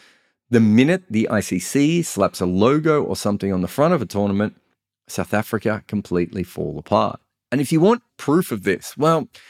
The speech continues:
here is the strongest thing I can give. The South Africans have won a single major multi-team event. I think it's major.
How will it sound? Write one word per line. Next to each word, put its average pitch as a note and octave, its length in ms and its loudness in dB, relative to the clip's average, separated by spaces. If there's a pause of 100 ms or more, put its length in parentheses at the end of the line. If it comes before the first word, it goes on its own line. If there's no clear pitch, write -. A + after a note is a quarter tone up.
(120)
here G#3 180 2
is A3+ 140 2
the F#3+ 80 0
strongest D3+ 420 -2
thing B2 160 2
I G#2 100 2
can F2+ 180 -2
give. F2 340 -4 (320)
The C3+ 100 2
South C#3+ 280 2
Africans F#3 560 -4
have A2+ 180 -6
won A2+ 280 2
a G#2 60 -4
single C#3+ 800 0
major G2 540 2 (100)
multi-team F#2+ 1040 2
event. E2 460 -2 (360)
I G#2+ 100 -2
think E3+ 300 2
it's - 140 -2
major. D#2+ 360 -4